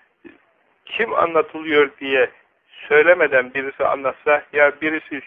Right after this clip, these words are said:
şöyle yapıyormuş, birisi ona çok iyilik yapıyormuş da o da ona şöyle karşı nankörlük ediyormuş, edepsizlik ediyormuş, vay be." diye böyle anlatsa, sen ona kızardın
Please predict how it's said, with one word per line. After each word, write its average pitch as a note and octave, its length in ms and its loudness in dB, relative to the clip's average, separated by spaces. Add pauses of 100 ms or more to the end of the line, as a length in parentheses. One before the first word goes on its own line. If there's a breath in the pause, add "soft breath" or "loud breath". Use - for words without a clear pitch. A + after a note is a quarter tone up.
(140)
şöyle D#3 220 0
yapıyormuş, A#2 720 -2 (400 soft breath)
birisi D#3+ 280 -4
ona D#3 220 2
çok D3+ 260 -6
iyilik D3 300 -12
yapıyormuş D3+ 480 -2
da C#3+ 80 -4
o D3+ 100 0
da D3 80 -2
ona C#3+ 240 0
şöyle D#3 340 -2
karşı D3 480 -2 (480 soft breath)
nankörlük D#3+ 560 2
ediyormuş, B2 440 -2
edepsizlik D3+ 640 -2
ediyormuş, B2 640 -4 (580 soft breath)
vay D3+ 340 4
be." C#3 200 2 (120)
diye C3+ 220 0
böyle C3+ 260 2
anlatsa, D3 760 2 (800 soft breath)
sen A#3 380 4
ona D#3+ 420 0 (140)
kızardın C3+ 720 2